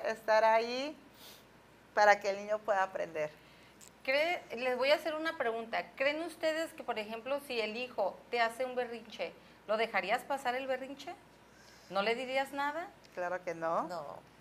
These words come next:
Speaker 1: Claro que no.
Speaker 3: Eso no es amor.
Speaker 2: No.
Speaker 3: Yo
Speaker 2: No,
Speaker 3: pienso
Speaker 1: no, no.
Speaker 3: Que, que el que da corrección, el que da disciplina es el padre que ama.
Speaker 2: Que
Speaker 3: ¿Por
Speaker 2: ama.
Speaker 3: qué?
Speaker 1: Es por amor,
Speaker 3: Es
Speaker 1: sí.
Speaker 3: por amor. ¿Por
Speaker 2: Ujú.
Speaker 3: qué? Porque quiere que su,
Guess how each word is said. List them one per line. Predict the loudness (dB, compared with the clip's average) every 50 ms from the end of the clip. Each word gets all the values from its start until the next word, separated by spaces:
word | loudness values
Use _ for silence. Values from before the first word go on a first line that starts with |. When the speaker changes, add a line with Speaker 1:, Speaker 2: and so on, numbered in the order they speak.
| -20 -20 -20 -6
Speaker 1:
Claro | -2 0 2 2 2 0
que | -2 -6 -2
no. | 0 2
Speaker 3:
Eso | 2 6 6 4
no | 6 6
es | 2 4 4
amor. | 0 0 0 0 -2 -2 -2 -2
Speaker 2:
No. | -4 0 4 4
Speaker 3:
Yo | 4
Speaker 2:
No, | 4 4
Speaker 3:
pienso | 6 6 6 6 8 6 6
Speaker 1:
no, | 6
no. | 6
Speaker 3:
Que, | 4 2 2 2 0 -2 -6 -2
que | 0 0
el | 0 0 2
que | 0 2 4
da | 8 8 8 8 8
corrección, | 6 6 6 6 2 0 -2 -6 -2 2 6 6 6 6 6
el | 2 -2 2
que | 4
da | 6 6 6
disciplina | 4 2 0 -2 -2 -4 -6 -8 -6 -4 -4 -4 -4 -4 -4
es | -4 -2 -4
el | -4 0
padre | 4 4 4 4 4 2 -2
que | -2 -2 0 0
ama. | 2 2 0 0 -2 -4 -8 -10 -14 -12 -4
Speaker 2:
Que | -2 2 4
Speaker 3:
¿Por | 6 6
Speaker 2:
ama. | 6 8
Speaker 3:
qué? | 8
Speaker 1:
Es | 10 10
por | 10 10
amor, | 8 6 4 0 -4 -4 -6 -8 0
Speaker 3:
Es | 0 2 2
Speaker 1:
sí. | 2 4
Speaker 3:
por | 6 8 8
amor. | 8 6 6 6 6 6 6 6
¿Por | 4 2 2
Speaker 2:
Ujú. | 6 8
Speaker 3:
qué? | 6
Porque | 6 6 4 2 0 -2 0
quiere | 2 6 6 6 6
que | 4 0
su, | 0 0 0 4